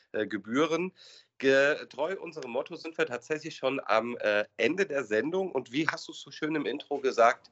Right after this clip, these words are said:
äh, bleibt kritisch und wachsam. Ich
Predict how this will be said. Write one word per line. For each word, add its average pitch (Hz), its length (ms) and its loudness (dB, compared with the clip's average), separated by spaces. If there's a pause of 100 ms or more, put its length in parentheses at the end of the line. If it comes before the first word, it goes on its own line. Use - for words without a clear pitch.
(520)
äh, 110 160 2
bleibt - 640 2
kritisch - 460 -10
und 107 260 -8
wachsam. 147 800 0
Ich - 420 -6